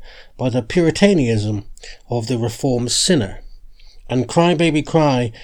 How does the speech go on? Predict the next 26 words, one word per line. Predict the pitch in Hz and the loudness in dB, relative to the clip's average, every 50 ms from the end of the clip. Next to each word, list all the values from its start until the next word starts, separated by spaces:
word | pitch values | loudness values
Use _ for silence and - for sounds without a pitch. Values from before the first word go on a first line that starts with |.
| - - - | -18 -10 -4
remains | - 127 131 143 143 143 139 - - | -2 2 4 4 4 4 4 2 0
a | - | -2
haunting | - - 165 165 156 139 - - 117 110 101 95 - - - | -2 0 0 2 2 2 0 -2 -2 -2 -4 -6 -8 -8 -6
and | - 117 131 | -4 -4 -4
haunted | 123 - - 143 143 135 - - 131 113 - | -4 -4 -2 0 0 0 0 -2 -4 -6 -6
creation. | - - - 123 113 117 120 113 - - - - 104 - - - - - - - - - - - - - - - - - - - - - | -10 -8 -6 -6 -4 -4 -4 -4 -6 -8 -10 -12 -18 -20 -20 -20 -20 -20 -20 -20 -20 -20 -20 -20 -20 -20 -20 -20 -20 -20 -20 -18 -18 -16
Supposedly | - - - 151 - 202 214 202 185 175 175 175 | -10 -6 -6 2 6 8 8 8 8 4 2 0
based | 143 - 156 151 139 - - | 2 2 2 2 2 0 0
on | 139 | 0
a | 139 135 | 0 0
T | - - 165 160 | -2 -4 -4 -2
V | 143 151 156 | -2 -2 -2
commercial, | 151 - 123 120 110 110 110 104 - - 113 113 110 - - - - - - - - - | 0 0 0 0 2 2 0 0 -2 -4 -6 -8 -10 -10 -16 -20 -20 -20 -20 -20 -6 0
the | 139 139 | 0 2
lyric | 135 165 196 185 175 165 - - | 6 6 6 6 6 2 0 -4
began | 160 147 160 160 160 147 135 120 107 | -2 0 2 2 2 2 2 2 0
as | 101 107 113 110 - | 0 0 -2 -2 -2
"Cry | - - - 147 143 147 147 | -4 0 0 2 2 2 2
Baby | 135 139 139 127 127 120 | 2 0 0 0 -2 -4
Cry, | - - 139 127 123 120 117 120 117 110 - - - - - - | -2 -2 0 0 2 0 0 -2 -4 -8 -12 -20 -20 -20 -20 -8
make | - 123 131 117 - | -2 -2 -2 -2 -2
your | - 127 113 | -2 -2 0
mother | 110 120 120 110 104 101 | 0 0 0 0 -2 -6
buy," | 98 - - 123 135 143 107 98 98 107 120 - - - - - - - - - _ _ - - - - - - - - | -4 -4 -2 -2 0 -2 -2 -4 -6 -8 -10 -12 -16 -20 -20 -20 -20 -20 -20 -20 _ _ -20 -20 -20 -20 -20 -20 -12 -10
before | - 120 - 151 143 131 | -10 -4 0 0 2 2
developing | 117 - 160 165 147 139 - - 123 117 110 107 | 2 2 2 4 2 2 0 0 -2 -2 -2 -4